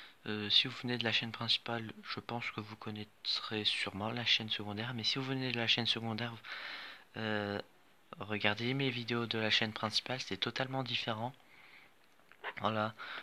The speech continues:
chaîne secondaire, euh, qui a été créée le dix-neuf avril, bientôt à son terme,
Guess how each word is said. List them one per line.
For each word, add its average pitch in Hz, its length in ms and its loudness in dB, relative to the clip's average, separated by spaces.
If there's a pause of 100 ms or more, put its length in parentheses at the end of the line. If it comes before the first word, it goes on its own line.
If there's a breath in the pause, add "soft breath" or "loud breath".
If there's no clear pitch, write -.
chaîne 107 220 0
secondaire, 107 520 0
euh, 95 260 0
qui - 160 -4
a 101 40 2
été 98 220 -4
créée - 220 -2
le 98 120 -2
dix-neuf 107 500 4
avril, 110 400 0 (560 loud breath)
bientôt 131 500 0 (220)
à 127 160 2
son 120 240 0
terme, 127 460 0